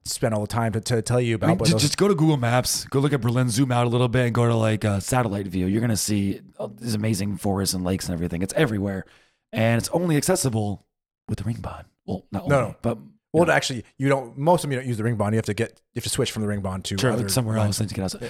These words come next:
Speaker 2: Most
Speaker 1: Yeah,
Speaker 2: of them are
Speaker 1: or
Speaker 2: accessible outside the
Speaker 1: outside,
Speaker 2: Ringbahn.
Speaker 1: I think that's what he, I, I think that's what he meant. Or
Speaker 2: <laughs> That's what I
Speaker 1: out-,
Speaker 2: meant to say.
Speaker 1: is outside the ring, exactly. You know. Um, yeah. So, so all of the great things to do involving nature are outside the Ringbahn,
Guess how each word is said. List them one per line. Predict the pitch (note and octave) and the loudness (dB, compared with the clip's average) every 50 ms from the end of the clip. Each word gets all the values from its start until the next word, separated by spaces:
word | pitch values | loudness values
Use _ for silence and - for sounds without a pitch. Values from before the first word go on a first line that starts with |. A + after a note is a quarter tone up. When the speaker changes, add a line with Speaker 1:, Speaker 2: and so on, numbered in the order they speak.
| - - | -6 -2
Speaker 2:
Most | - G3+ - | 2 2 4
Speaker 1:
Yeah, | E3 | 4
Speaker 2:
of | - | 2
them | D#3 C#3+ | 4 4
are | - | 4
Speaker 1:
or | |
Speaker 2:
accessible | B3 - F3+ - - B2 B2 - | 4 4 2 2 2 0 0 2
outside | - C3+ C3+ C3+ - - D3 C3+ A#2 G#2 G#2+ - | 2 2 2 2 2 2 2 2 2 0 0 0
the | A2+ A#2 | 2 4
Speaker 1:
outside, | C#3+ C#3+ C#3 D#3+ - | 4 4 4 2 4
Speaker 2:
Ringbahn. | D3 | 4
Speaker 1:
I | D#3 | 4
think | E3+ E3 | 4 4
that's | D#3+ D3+ - | 4 4 4
what | C#3+ D#3 | 4 4
he, | E3 | 2
I, | F3 F3+ | 2 2
I | - - | 0 0
think | - F3 - | 0 0 2
that's | G3 F#3+ - | 2 2 2
what | D#3+ | 2
he | D3+ | 2
meant. | C#3+ C3+ C3 | 2 2 2
Or | B2+ | 2
Speaker 2:
<laughs> | B2 C3+ C#3+ | 2 4 6
That's | D3 D#3 | 6 6
what | A#3 | 6
I | G#3+ | 4
Speaker 1:
out-, | F#3+ | 2
Speaker 2:
meant | G3 - | 2 0
to | E3+ | 0
say. | D3+ D#3+ F3 - - - | 0 2 4 4 4 2
Speaker 1:
is | E3+ D#3+ | 2 2
outside | F3+ D3 D#3 D#3+ D#3 D#3 C#3+ C3 G#2+ | 4 4 4 4 4 2 -2 0 0
the | B2 B2+ | 0 2
ring, | C3+ C#3+ C3 A2+ G2+ G2 | 4 4 2 2 0 -4
exactly. | G2+ G#2+ - C3+ A#2 A2+ - G2+ F#2+ G2 | -4 -2 0 0 0 -2 -4 -8 -8 -6
You | G#2+ G#2 | -4 -4
know. | G#2+ G2+ F#2 - - - - - D3 - | -2 -2 -4 -6 -10 -16 -16 -12 -6 -2
Um, | C#3+ C3 C3 B2+ B2 B2 B2 B2+ B2+ B2 C3 - - - C#3 | 2 4 4 4 4 4 2 0 -4 -6 -10 -14 -18 -6 0
yeah. | D3+ D#3+ C#3 B2+ | 2 2 2 2
So, | - E3+ E3+ | 2 0 2
so | - E3 D#3 | 4 2 2
all | - C#3 D3 F3 G3 G3+ F#3 | 2 2 2 4 4 4 2
of | E3+ D#3 | 2 0
the | E3 D3+ C#3+ C#3 C3 A2+ - - _ _ _ _ _ _ _ _ _ - | 2 2 2 2 2 0 -4 -8 _ _ _ _ _ _ _ _ _ -6
great | - C#3 D3 D3+ D#3 D#3+ - - - _ _ _ _ _ - | -2 0 2 2 0 -2 -6 -12 -20 _ _ _ _ _ -2
things | D3+ C#3+ C#3+ - | 0 0 0 -2
to | - | -4
do | A2 G2+ A#2+ A#2+ A#2+ A#2 A2+ G#2+ A2+ - - | -2 0 2 2 4 2 2 0 -2 -4 -6
involving | A#2 A2 A#2 A2+ G#2+ G#2+ G#2 G#2 | -4 0 0 0 0 0 -2 -2
nature | G2+ G#2 A#2+ B2+ - - D#3 D3+ D3 - - - | -2 -2 -2 0 0 0 2 2 2 0 0 0
are | A2 A2+ A2 | 0 2 2
outside | A2+ A2+ G#2+ - - G#2+ G#2+ G2 | 0 0 -2 -2 -2 -2 -2 -2
the | G#2+ | -2
Ringbahn, | F#2 G#2 A2 A#2 A#2+ B2+ B2 B2+ B2+ C3 B2+ | -2 -2 -2 0 0 2 2 2 2 0 -2